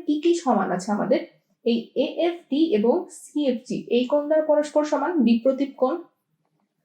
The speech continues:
আবার দেখো এএফ এসি এর মধ্যবিন্দু, অর্থাৎ এএফ সমান হবে হচ্ছে আমাদের সিএফ, আবার দেখো এই ডিএএফ এবং এফসিজি এরা পরস্পর সমান, ঠিক আছে? ডিএএফ কোন কোনটা?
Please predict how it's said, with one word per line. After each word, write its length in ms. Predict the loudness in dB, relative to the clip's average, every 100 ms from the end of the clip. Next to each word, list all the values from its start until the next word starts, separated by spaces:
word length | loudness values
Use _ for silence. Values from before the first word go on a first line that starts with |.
| _ _ _ _ _
আবার 220 | -2 0 2
দেখো 280 | 0 2 2 0 0
এএফ 360 | 2 4 2 0 -2
এসি 260 | 0 2 0 -2
এর 100 | 2
মধ্যবিন্দু, 680 | 2 4 4 2 2 4 2
অর্থাৎ 380 | 2 -2 0 -2 -2 -4
এএফ 340 | 0 2 0
সমান 340 | -2 0 2 2
হবে 200 | 4 4
হচ্ছে 200 | 2 0
আমাদের 240 | 0 0 -2
সিএফ, 340 | -2 2 2 0 -8 _ _ _ _ _ _ -2 2
আবার 200 | 2 2 2
দেখো 260 | -2 2 0 2 2
এই 60 | 2 2 -6 -10
ডিএএফ 720 | -4 0 2 2 2 2 0 -2
এবং 220 | -2 0 -2 -2 -2
এফসিজি 580 | -2 -4 2 2 4 2 0 -8 _ 2
এরা 160 | 2 2 -4 -2
পরস্পর 400 | 2 2 2 0 0 -4 -8
সমান, 280 | -6 -6 -10 _ _ _ _ -4
ঠিক 100 | -2
আছে? 140 | -2 -4 0 2
ডিএএফ 440 | 2 2 4 4 2 -2
কোন 120 | -2 0
কোনটা? 280 | -2 0 0